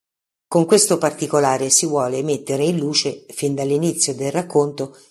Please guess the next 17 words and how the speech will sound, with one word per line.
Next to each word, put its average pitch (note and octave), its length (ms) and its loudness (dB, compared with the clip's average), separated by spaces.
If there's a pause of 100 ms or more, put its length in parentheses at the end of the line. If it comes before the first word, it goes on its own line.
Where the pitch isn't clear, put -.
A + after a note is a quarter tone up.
(320)
che - 180 0
quell'uomo F#3 600 4
seduto D3+ 480 0
a B2 40 -6
mezzogiorno B2+ 840 0
presso - 380 0
il - 80 -16
pozzo D3+ 340 0
di F3+ 200 -4
Giacobbe A3 580 0 (460)
è D4 180 0
qualcuno C#4 480 2
diverso C3+ 880 -2
dai D3 220 0
maestri C3 500 -2
di A2+ 100 -8
Israele. A#2 680 -6